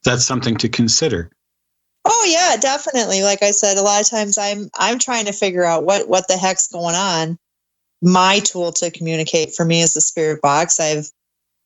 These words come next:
Speaker 2: I've asked things such as, you know, "Do you meet new people on the other side?" Apparently you do. That's just some of the responses I've got. So it, it would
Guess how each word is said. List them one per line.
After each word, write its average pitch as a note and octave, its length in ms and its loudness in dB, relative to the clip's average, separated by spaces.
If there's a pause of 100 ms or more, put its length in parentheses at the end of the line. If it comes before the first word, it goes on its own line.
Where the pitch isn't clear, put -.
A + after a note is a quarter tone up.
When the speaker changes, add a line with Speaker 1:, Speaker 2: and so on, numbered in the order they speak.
(280)
Speaker 2:
I've E3+ 220 0
asked E3 460 0
things F3+ 320 0
such D#3+ 260 -2
as, D#3 420 0
you E3 80 -4
know, D#3 320 0 (220)
"Do F#3+ 100 -2
you F3 200 -4
meet E3 260 -4
new E3+ 180 -4
people G3 380 0
on G3 160 0
the G3+ 140 0
other G#3+ 200 0
side?" F#3+ 640 0 (640)
Apparently F3+ 600 0
you B3+ 180 0
do. C4 340 -4 (540)
That's F3 480 -6
just F3 180 -4
some E3+ 140 -8
of E3+ 80 -4
the E3+ 60 -2
responses G3 600 -2
I've E3 160 -2
got. D#3 240 2
So E3 280 0
it, E3 160 -2 (640)
it F#3+ 140 4
would F#3 240 0